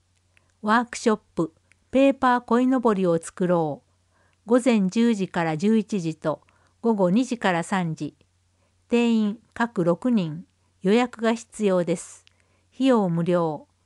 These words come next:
申し込み問い合わせ、歴史とスポーツふれあいセンター。五月五日祝日。催しが二つあります。図書館の本で妖怪図鑑を作る。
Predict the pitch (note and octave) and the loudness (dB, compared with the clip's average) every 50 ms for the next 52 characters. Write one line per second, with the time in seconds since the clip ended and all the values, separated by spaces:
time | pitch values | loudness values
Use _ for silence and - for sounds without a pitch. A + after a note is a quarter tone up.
0 | _ _ _ _ _ _ _ - G#3 A3 B3+ C4+ C4+ - - - A#3+ A3+ A3+ A3 | _ _ _ _ _ _ _ -4 0 2 2 0 0 -4 -8 -4 0 2 2 2
1 | G#3 - _ - G#3 A3 A3+ A3 A3 G#3 G3 G3 G#3 G3 - - F#3 F3 - _ | 0 -2 _ -4 -2 0 2 2 2 2 0 0 -2 -2 -2 -4 -4 -4 -4 _
2 | _ _ _ _ _ _ _ - F#3+ G3 F#3+ - B3+ A#3+ - - - C4 B3 - | _ _ _ _ _ _ _ -4 -4 -4 -2 -2 -4 -6 -4 -2 0 0 0 -2
3 | - - - B3+ A#3 G#3+ G#3 - F#3+ E3 - F#3 G#3 A#3 A#3 A3+ A3+ A3 G#3+ - | -4 -4 0 0 0 0 -2 -4 -8 -6 -2 0 2 2 2 2 0 -2 -2 -2
4 | A3+ G3+ F#3 E3+ D#3+ - D#3+ D3 C#3+ C3+ - - _ _ _ _ _ _ _ _ | -2 -2 -2 -2 -4 -6 -6 -6 -6 -8 -12 -14 _ _ _ _ _ _ _ _
5 | _ _ _ _ _ _ _ _ _ _ _ _ _ _ _ _ _ _ - G#3+ | _ _ _ _ _ _ _ _ _ _ _ _ _ _ _ _ _ _ 0 4
6 | B3+ C#4 C#4 B3+ B3 A#3 - - G3+ F#3 - - F#3+ - - - - - B3+ C4 | 4 4 4 4 0 0 -2 -2 -2 -2 -2 -4 -6 -6 -8 -6 -2 0 0 0
7 | C4 - - - - A3+ G#3 G#3 G#3 F#3 - - F#3+ E3 - _ _ _ _ _ | 0 -6 -10 -4 -2 0 0 0 -2 -6 -6 -6 -6 -6 -8 _ _ _ _ _
8 | _ _ _ _ _ _ _ _ _ _ _ - G#3+ G3+ A3+ B3+ C4+ C4+ C#4 C4+ | _ _ _ _ _ _ _ _ _ _ _ -4 0 2 4 4 4 4 2 0
9 | - - A3 A3+ A3+ A3+ - - B3+ B3+ B3 - - A#3 A3 G#3+ G3 F#3+ F#3+ G3 | 0 0 0 0 0 0 0 0 0 0 0 0 0 0 2 2 0 0 0 -2
10 | G#3+ - - - - _ _ _ _ _ _ _ _ _ _ _ _ _ _ _ | -4 -6 -12 -16 -18 _ _ _ _ _ _ _ _ _ _ _ _ _ _ _
11 | _ _ _ _ _ _ _ _ - - G#3+ - - D4+ D4 - B3 A#3 G#3+ G3+ | _ _ _ _ _ _ _ _ -6 -4 -2 0 0 0 2 2 2 2 2 0
12 | G3 F#3+ F#3+ F#3+ G#3+ G3 F#3 F3 F3 F3+ F3+ - - - G3+ F#3+ A#3+ C#4+ C#4 - | 0 -2 -2 -2 -2 -2 -2 -2 0 0 -2 -2 -4 -4 0 2 2 2 2 2
13 | - C4 B3+ B3+ A#3 - A#3 - A#3 G#3 F#3 F3 E3+ E3+ E3 - - - - G3 | 0 0 0 0 -2 -6 -4 -2 0 0 0 0 -2 -4 -6 -8 -8 -4 -2 -2
14 | F3 E3 - - | 0 -2 -4 -8